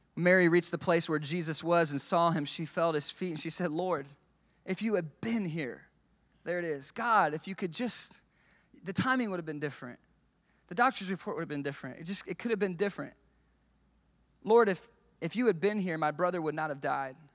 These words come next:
How does Jesus respond? First of all, in love. When Jesus saw her weeping and the Jews who had come along with her also weeping, he was deeply moved in spirit and troubled.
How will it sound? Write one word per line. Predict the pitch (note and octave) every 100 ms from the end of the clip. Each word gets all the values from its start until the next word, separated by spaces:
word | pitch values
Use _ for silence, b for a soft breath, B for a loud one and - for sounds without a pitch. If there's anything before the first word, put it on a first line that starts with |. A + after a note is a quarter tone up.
| _ _ _ _ _ _ _ _
How | F3+
does | F3+
Jesus | E3 E3+ D#3
respond? | D3+ - C#3 C3 A#2+ - _ _ _ _
First | - G#3
of | D#3+
all, | D#3
in | D3+
love. | D#3 C#3+ C3+ -
When | D#3+ D#3+
Jesus | F#3+ F3+
saw | - F3
her | F3 D#3
weeping | F3+ E3+ D#3
and | D3+
the | C#3+
Jews | C#3+ F3+ F#3 -
who | E3
had | D#3+ C#3 b b b b b _ -
come | G3 F#3
along | F3+ F3 E3+
with | F#3
her | F3 D3 C#3 -
also | F3 - D#3+
weeping, | D3+ D3 D3
he | F3+
was | D#3+
deeply | C3 E3+ G3 F#3+ F3
moved | E3 E3+ D3+
in | D3
spirit | C#3+ - - D3 C#3+ C#3
and |
troubled. | C#3 C#3+ B2+ C3